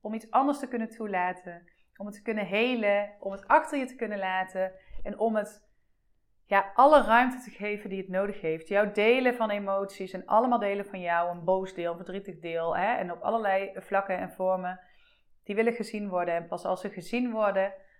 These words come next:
dan pas kan er iets anders ontstaan.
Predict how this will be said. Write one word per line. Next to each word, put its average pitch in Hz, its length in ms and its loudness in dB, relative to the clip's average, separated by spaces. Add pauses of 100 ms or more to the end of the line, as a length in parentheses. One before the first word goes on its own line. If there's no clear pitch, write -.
(160)
dan 220 320 2
pas 196 640 -2
kan 180 240 0
er 170 340 -8 (460)
iets - 260 -8
anders 180 540 -2
ontstaan. 151 680 -4